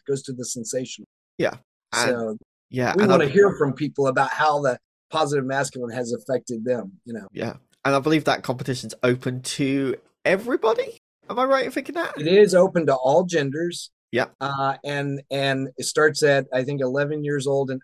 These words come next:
Speaker 1: up. So you have to be at least eleven. We have different age categories for it, of course, and different word counts for the age categories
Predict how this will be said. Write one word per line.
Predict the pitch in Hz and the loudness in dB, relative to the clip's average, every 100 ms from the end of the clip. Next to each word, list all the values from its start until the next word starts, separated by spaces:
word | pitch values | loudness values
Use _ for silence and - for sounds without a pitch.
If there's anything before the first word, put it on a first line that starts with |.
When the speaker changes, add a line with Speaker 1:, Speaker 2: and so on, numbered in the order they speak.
| - | -4
Speaker 1:
up. | 135 139 _ | -2 -2 _
So | - 151 135 127 127 123 | -6 -2 2 2 2 -2
you | 127 127 | -4 -4
have | 131 | -4
to | 135 | -6
be | 131 | -2
at | 139 | -2
least | 135 143 139 | -2 -6 0
eleven. | 165 139 127 135 | 0 2 0 0
We | 135 | 0
have | 135 123 | -2 -4
different | 139 147 147 | -8 -6 -4
age | 139 - | -4 -2
categories | 135 120 110 110 113 - | 0 0 0 -2 -2 -4
for | 127 120 | -2 -2
it, | |
of | 127 | -2
course, | - 131 135 - | -4 -4 -4 -4
and | 117 | -4
different | 139 131 - | -6 -6 -6
word | 135 131 110 | -4 -4 -6
counts | 123 117 - | -8 -8 -10
for | 123 | -8
the | 117 | -6
age | 120 117 | -6 -6
categories | - 113 110 107 107 117 | -6 -8 -6 -8 -8 -10